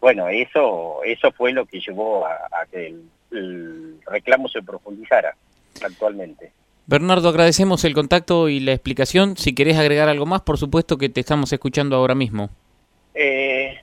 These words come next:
Speaker 1: no, no, nosotros estamos en la, en la campaña de esto de levantar la mayor cantidad de firmas para acompañar, eh, la nota que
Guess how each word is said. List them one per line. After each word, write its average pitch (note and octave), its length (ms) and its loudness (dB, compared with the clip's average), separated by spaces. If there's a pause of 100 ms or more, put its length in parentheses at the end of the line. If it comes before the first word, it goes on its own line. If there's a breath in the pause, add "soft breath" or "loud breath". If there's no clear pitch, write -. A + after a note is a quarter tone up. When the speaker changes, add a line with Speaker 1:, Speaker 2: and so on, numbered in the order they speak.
(120)
Speaker 1:
no, A4 200 8
no, F4+ 380 12
nosotros A3+ 680 6
estamos G3 420 4
en E3 140 -6
la, C3+ 280 -2
en C#3 200 2
la C3+ 240 2
campaña C#3 1080 4
de C3+ 120 4
esto D3+ 240 2
de B2 120 4
levantar B2 400 6
la D3+ 120 6
mayor C3+ 360 0
cantidad C#3 300 2
de C#3+ 80 8
firmas G#3+ 360 2
para A#2 180 6
acompañar, B2+ 680 2
eh, A2 320 6
la A#2 140 2
nota C3 360 4
que G2+ 460 -4